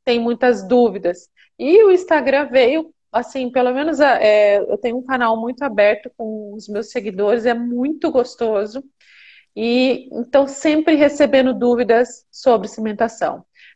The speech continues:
"Paula, eu tenho uma metalocerâmica com meu cimento. Paula, é, e esse cimento X, Y, Z, como que eu uso? Paula, minhas peças estão caindo, eu tô tendo infiltração,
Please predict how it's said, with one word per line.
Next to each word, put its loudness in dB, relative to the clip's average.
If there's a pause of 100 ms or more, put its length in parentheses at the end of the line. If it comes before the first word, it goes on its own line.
"Paula, 4
eu 4
tenho 0
uma 2
metalocerâmica 0
com -14
meu -4
cimento. -8
Paula, 2 (380)
é, 4
e 0
esse 0
cimento 0
X, -4
Y, 0
Z, 2
como -4
que -2
eu 4
uso? 0 (320)
Paula, 4
minhas 0
peças -2
estão -6
caindo, 0
eu 4
tô -4
tendo -2
infiltração, 0